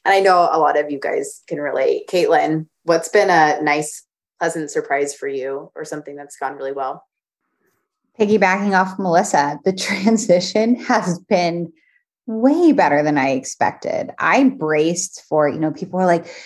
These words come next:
Speaker 2: "It's gonna take at least two years, give it at least two
Speaker 1: Mm-hmm.
Speaker 2: years.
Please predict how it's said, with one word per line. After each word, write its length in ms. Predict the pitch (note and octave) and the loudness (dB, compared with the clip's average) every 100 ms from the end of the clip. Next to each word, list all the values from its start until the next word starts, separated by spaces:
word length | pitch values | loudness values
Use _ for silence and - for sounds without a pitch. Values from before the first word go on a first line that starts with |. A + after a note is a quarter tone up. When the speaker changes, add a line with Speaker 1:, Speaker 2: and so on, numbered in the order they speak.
| - | -20
Speaker 2:
"It's 220 | - F3+ - | -12 -10 -6
gonna 380 | A#3 B3+ C4+ | 2 4 4
take 380 | C#4+ C#4+ C#4+ C#4+ | 4 4 4 4
at 180 | C#4+ C4+ | 4 2
least 360 | C#4 C#4+ C#4 - | 2 0 -2 -6
two 240 | - C#4+ | 0 4
years, 520 | C#4+ C#4 C#4 C4 G3+ | 6 4 4 4 2
give 200 | F#3 A3+ | 2 0
it 60 | A#3 | 4
at 220 | A#3+ A#3+ | 2 2
least 340 | B3 C4 C4 - | 0 0 -2 -4
two 100 | C4+ | 0
Speaker 1:
Mm-hmm. 140 | C4 B3+ | 0 4
Speaker 2:
years. 480 | B3+ B3+ A#3+ A3+ | 4 4 4 0